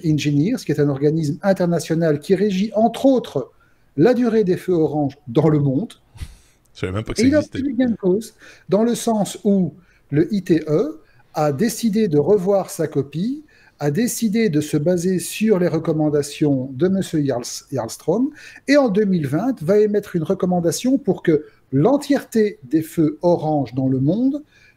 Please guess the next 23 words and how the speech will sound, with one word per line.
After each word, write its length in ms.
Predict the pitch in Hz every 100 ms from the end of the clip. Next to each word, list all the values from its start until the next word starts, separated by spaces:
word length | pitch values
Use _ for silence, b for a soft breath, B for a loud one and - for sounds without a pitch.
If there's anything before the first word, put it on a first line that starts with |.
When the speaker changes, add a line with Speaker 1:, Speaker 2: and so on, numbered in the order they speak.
| _
Speaker 1:
ait 240 | 202 233 -
une 220 | 185 175
durée 460 | 147 170 180 240 -
accrue. 520 | - 202 - 175 147 -
Alors, 220 | 143 135 139
on 60 |
parle 380 | 131 139 143 139 -
pas 160 | 143
de 120 | 123
truc 300 | 123 - 139
fondamental, 680 | - 123 131 165 185 233 190
on 100 | 143
parle 300 | 139 151 143
de 80 | 135
trois 240 | 131 180 175
virgule 320 | 156 143 151
cinq 240 | 165 151
secondes 360 | - 170 214 190
à 60 |
quatre 200 | 147 202
virgule 280 | 180 165 175
cinq 180 | 175 180
secondes. 420 | - 170 151 131